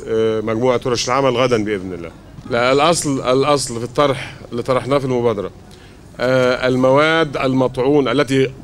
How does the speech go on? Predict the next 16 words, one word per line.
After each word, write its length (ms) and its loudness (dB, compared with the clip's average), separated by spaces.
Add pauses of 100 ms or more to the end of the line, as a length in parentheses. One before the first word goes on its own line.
قد 280 -2
سبق 480 0
الطعن 460 0
عليها 440 2
بعدم 340 0
الدستورية، 560 -8 (520)
في 200 2
منها 260 2
تصدت 460 0
له 140 4
المحكمة 460 0
وفصلت 420 -2
فيه، 200 -6 (720)
وفي 280 2
جزء 280 2
آخر 500 0